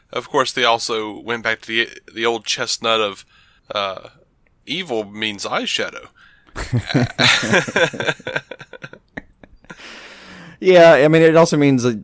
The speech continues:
Speaker 2: eyeshadow, straightening your hair, and putting on a, a black outfit.
Speaker 1: Mm-hmm.
Speaker 2: 'Cause, yeah, I mean, she, uh, somebody spent about an hour with a hair straightener on her. I,
Speaker 1: Yeah.
Speaker 2: I can,
Speaker 1: Looks
Speaker 2: I
Speaker 1: like
Speaker 2: can guess on that being married to a, uh,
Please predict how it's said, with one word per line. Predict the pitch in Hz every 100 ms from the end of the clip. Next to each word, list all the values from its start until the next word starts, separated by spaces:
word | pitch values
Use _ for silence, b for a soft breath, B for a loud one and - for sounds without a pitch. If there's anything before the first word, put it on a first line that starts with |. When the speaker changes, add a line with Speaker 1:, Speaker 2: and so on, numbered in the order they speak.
| - -
Speaker 2:
eyeshadow, | 117 131 - 120 117 113 110
straightening | - 123 117 110 110
your | 104
hair, | 110 107 101 101 92
and | 95 87
putting | 98 92
on | 90
a, | 90 80 -
a | 90 87 85 _ _ -
black | 95 82
outfit. | 90 80 - 80 76 - _ _
Speaker 1:
Mm-hmm. | 117 117 120 117 - -
Speaker 2:
'Cause, | 101 87
yeah, | 92
I | 80
mean, | 80
she, | - 98 85 - 82
uh, | 78 60 - - - _ - - 71 65
somebody | - 147 131 104
spent | 98 - 95 - -
about | 92 92
an | 90
hour | 90 90 87
with | 85 87
a |
hair | 82 87
straightener | - 90 78 80
on | 80
her. | 80 80 73 _ _ b b b b _
I, | 87 90
Speaker 1:
Yeah. | 107 107 104
Speaker 2:
I | 101 107
can, | 98 117
Speaker 1:
Looks | 117 113
Speaker 2:
I | 117
Speaker 1:
like | 117
Speaker 2:
can | 120 113
guess | 107 135 -
on | 120 107
that | 107 101 92
being | 104 101
married | 98 95 90
to | - 95 90
a, | 87
uh, | 87 85 85 78 80